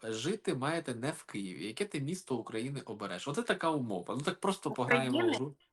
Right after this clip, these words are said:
Speaker 2: Саме
Speaker 1: України.
Speaker 2: України?
Speaker 1: України, так. Ну, Львів ми вичер-, вичерпнули, все. <laughs>
Speaker 2: Ти знаєш, а я не знаю, мабуть, а, мабуть, тоді буде обирати він.
Speaker 1: Ні.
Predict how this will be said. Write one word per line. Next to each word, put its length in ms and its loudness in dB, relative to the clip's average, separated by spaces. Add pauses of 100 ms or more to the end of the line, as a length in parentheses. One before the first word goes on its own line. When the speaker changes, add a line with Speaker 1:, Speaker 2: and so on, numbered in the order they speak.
(200)
Speaker 2:
Саме 340 4
Speaker 1:
України. 440 2
Speaker 2:
України? 60 -4 (320)
Speaker 1:
України, 580 -2
так. 160 -14 (580)
Ну, 280 4
Львів 400 4
ми 140 4
вичер-, 360 2
вичерпнули, 580 -4
все. 380 -4
<laughs> 100 -6 (2250)
Speaker 2:
Ти 80 -8
знаєш, 280 4
а 40 2
я 160 4
не 180 0
знаю, 460 2
мабуть, 500 -14
а, 480 0
мабуть, 580 -14
тоді 260 -12
буде 280 -8
обирати 440 6
він. 180 -10 (2000)
Speaker 1:
Ні. 300 -6